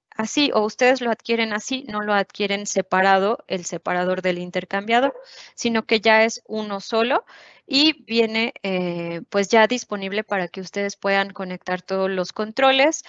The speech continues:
o la autom-, automatización. Ujú. Entonces, en este separador, eh, tenemos varios puntos o varias, eh, varias, eh,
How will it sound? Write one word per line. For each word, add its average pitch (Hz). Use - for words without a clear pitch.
o 196
la 185
autom-, 180
automatización. 180
Ujú. 294
Entonces, 247
en 262
este 370
separador, 214
eh, 190
tenemos 233
varios 226
puntos 220
o 185
varias, 214
eh, 180
varias, 247
eh, 202